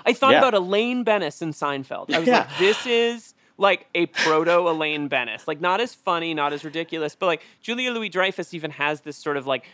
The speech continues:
Speaker 1: constantly on edge, irritated
Speaker 2: Right.
Speaker 1: by men in her
Speaker 2: Yeah.
Speaker 1: life. Kinda
Speaker 2: "I
Speaker 1: like,
Speaker 2: don't
Speaker 1: "I'm
Speaker 2: have
Speaker 1: surrounded
Speaker 2: grace. I
Speaker 1: by
Speaker 2: don't want
Speaker 1: bozos."
Speaker 2: grace. I'll never have grace."
Speaker 1: Right. It feels like that a little bit.
Speaker 2: Yeah.
Speaker 1: And, and, like, uh,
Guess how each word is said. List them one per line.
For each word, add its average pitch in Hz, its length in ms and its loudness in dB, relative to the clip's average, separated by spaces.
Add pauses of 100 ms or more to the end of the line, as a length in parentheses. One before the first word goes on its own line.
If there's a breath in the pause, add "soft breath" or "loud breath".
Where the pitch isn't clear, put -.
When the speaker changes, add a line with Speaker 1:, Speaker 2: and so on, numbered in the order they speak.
(140)
Speaker 1:
constantly 175 640 -2
on 143 220 2
edge, 135 380 -4
irritated 165 380 0
Speaker 2:
Right. 92 180 4
Speaker 1:
by 123 200 0
men 127 260 -6
in 131 140 -6
her 135 140 -6
Speaker 2:
Yeah. 107 260 6
Speaker 1:
life. 76 220 -2
Kinda 143 180 -2
Speaker 2:
"I - 60 6
Speaker 1:
like, 117 60 4
Speaker 2:
don't 113 160 6
Speaker 1:
"I'm 101 140 2
Speaker 2:
have 190 320 4
Speaker 1:
surrounded 214 300 8
Speaker 2:
grace. 202 140 6
I 135 120 8
Speaker 1:
by 117 140 8
Speaker 2:
don't 101 80 0
want 160 280 8
Speaker 1:
bozos." 185 40 -10
Speaker 2:
grace. 214 420 6
I'll 110 160 4
never 214 340 8
have 208 300 4
grace." 214 400 4
Speaker 1:
Right. 240 300 2 (200)
It 220 160 -6
feels 403 500 -4
like 311 180 -8
that 151 240 -2
a 139 60 -2
little 123 280 -10
bit. 131 380 -10
Speaker 2:
Yeah. 110 240 4 (140)
Speaker 1:
And, 220 240 0
and, - 240 -4
like, 247 240 -2 (140)
uh, - 40 -16